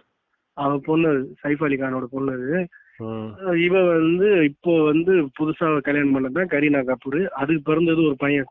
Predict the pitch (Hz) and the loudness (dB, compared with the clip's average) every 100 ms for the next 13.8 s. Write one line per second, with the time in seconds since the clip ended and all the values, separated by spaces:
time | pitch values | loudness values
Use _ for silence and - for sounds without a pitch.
0 | 147 156 165 147 143 135 139 139 135 120 | 0 2 2 2 0 0 -2 -2 -4 -8
1 | _ _ _ _ _ 135 135 131 123 156 | _ _ _ _ _ -6 -2 -2 0 0
2 | 151 135 117 107 107 98 92 _ _ _ | 0 0 -2 -4 -4 -6 -12 _ _ _
3 | _ _ _ _ _ _ _ - 156 233 | _ _ _ _ _ _ _ -8 0 0
4 | 269 _ _ _ - 120 135 139 113 117 | -2 _ _ _ -14 -8 -2 -2 -2 -4
5 | 104 92 _ _ _ _ _ _ _ _ | -6 -12 _ _ _ _ _ _ _ _
6 | _ - - 156 208 214 202 214 202 - | _ -20 -8 -2 0 0 0 2 2 2
7 | 226 196 160 139 180 175 185 160 147 131 | 0 0 0 2 2 2 2 0 -2 -2
8 | 123 139 147 - 160 147 143 147 165 180 | -2 -2 -2 -2 -2 -2 -2 0 2 2
9 | 151 156 147 143 147 147 143 143 135 123 | 0 0 0 2 2 4 4 2 0 -4
10 | 120 120 113 107 107 98 110 196 107 104 | -4 -4 -4 -8 -10 -12 -14 -14 -14 -10
11 | 107 117 107 104 98 _ _ 180 160 190 | -4 -2 -2 -6 -10 _ _ -4 0 2
12 | 175 165 151 139 147 147 139 _ _ _ | 2 2 0 0 0 -2 -4 _ _ _
13 | _ 147 147 147 135 131 127 | _ -6 -2 -2 -2 -4 -6